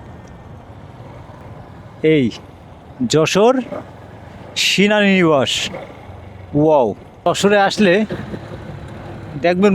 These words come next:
মূলা, সবজি ক্ষেত, মূলা পড়তেছে কি পোড়া, হ্যাঁ, এই কয়টা পড়ছে, এই জায়গা পড়ছে হচ্ছে তিনটা, একটা, দুইটা, তিনটা, আবার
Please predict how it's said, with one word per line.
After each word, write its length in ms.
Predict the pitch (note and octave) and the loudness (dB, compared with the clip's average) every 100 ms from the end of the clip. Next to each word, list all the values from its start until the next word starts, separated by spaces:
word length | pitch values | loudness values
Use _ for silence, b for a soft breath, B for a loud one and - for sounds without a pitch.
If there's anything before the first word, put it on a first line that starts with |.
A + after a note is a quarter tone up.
| F3+ | 4
মূলা, 300 | F#3 G3 D3 G#2 - - - - | 4 4 4 2 -6 -12 -12 -2
সবজি 340 | F#3 F#3 G3 F#3+ | 0 2 2 2
ক্ষেত, 220 | - E3+ - - - - | 2 2 0 -10 -12 -2
মূলা 180 | E3 F#3+ F3 | 2 2 4
পড়তেছে 340 | F#3 - F#3+ G3 | 0 2 2 2
কি 80 | G3+ F3 | 2 4
পোড়া, 200 | F#3+ G3+ A3+ B B B - - - - - E3 | 4 4 2 B B B -16 -18 -18 -18 -6 0
হ্যাঁ, 200 | G3+ D3+ - - - - - - | 2 2 -2 -12 -20 -20 -14 0
এই 60 | D#3+ D3+ | 0 4
কয়টা 220 | E3+ F3 D#3 | 4 4 2
পড়ছে, 280 | E3 C#3+ A2 - - - - - - - - - | 0 0 -2 -4 -16 -18 -20 -20 -20 -20 -20 -2
এই 60 | D3+ | 0
জায়গা 160 | D#3+ E3+ D#3+ | 2 2 2
পড়ছে 200 | F3+ G3 | 2 2
হচ্ছে 220 | F#3+ - A#3+ B3+ - - - - - - - | 2 4 2 2 -6 -16 -16 -16 -16 -16 -2
তিনটা, 400 | G3+ G#3 G3 D#3+ A2 - - - - - - | 2 4 4 2 -2 -4 -12 -12 -14 -8 -4
একটা, 160 | - D#3+ | 0 2
দুইটা, 220 | F3 E3+ E3+ | 2 2 2
তিনটা, 320 | F3 D#3 C#3 G2+ - - - - - - - - - - - - - - - - - - - - - - - - - - - - - - - - | 2 2 2 -2 -6 -12 -12 -16 -18 -18 -20 -20 -20 -20 -20 -20 -20 -20 -20 -20 -20 -20 -20 -20 -20 -20 -20 -20 -20 -20 -20 -20 -20 -20 -8 -2
আবার 120 | E3 | 2